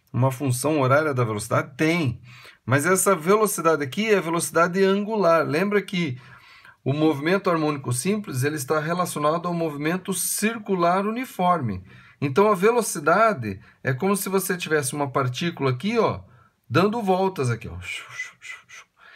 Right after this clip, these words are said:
E essa pulsação é a velocidade dessa partícula. Se essa partícula tá muito rápido,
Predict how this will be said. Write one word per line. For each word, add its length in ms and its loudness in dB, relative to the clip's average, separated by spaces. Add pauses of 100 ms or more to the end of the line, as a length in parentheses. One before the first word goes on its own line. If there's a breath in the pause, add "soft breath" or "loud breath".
(200 loud breath)
E 380 0
essa 500 2
pulsação 920 0
é 180 0
a 80 2
velocidade 720 4
dessa 240 2
partícula. 460 0
Se 80 -2
essa 160 0
partícula 420 -2
tá 100 -2
muito 280 0
rápido, 580 2